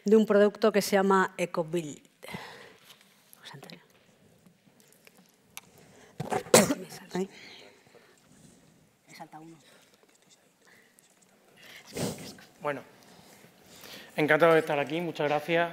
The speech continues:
Speaker 3: a Clima, a iove, a la, al Congreso por invitarnos. Eh, me van a disculpar ese título tan pretencioso,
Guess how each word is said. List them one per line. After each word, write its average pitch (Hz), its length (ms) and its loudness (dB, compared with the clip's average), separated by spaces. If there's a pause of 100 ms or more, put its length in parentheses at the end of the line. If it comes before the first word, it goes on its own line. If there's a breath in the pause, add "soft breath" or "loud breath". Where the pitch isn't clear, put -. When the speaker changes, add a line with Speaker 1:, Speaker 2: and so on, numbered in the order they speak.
(220)
Speaker 3:
a 131 140 -10
Clima, 160 460 -2
a 127 40 -2
iove, 165 440 0
a 151 80 -4
la, 131 220 -6
al 123 140 -14
Congreso 139 380 -8
por 147 80 -6
invitarnos. 156 580 -2 (680 loud breath)
Eh, 156 80 0
me 160 140 6
van 180 140 8
a 202 60 8
disculpar 208 360 4
ese 180 160 -2
título 190 280 2
tan 180 140 6
pretencioso, 175 720 0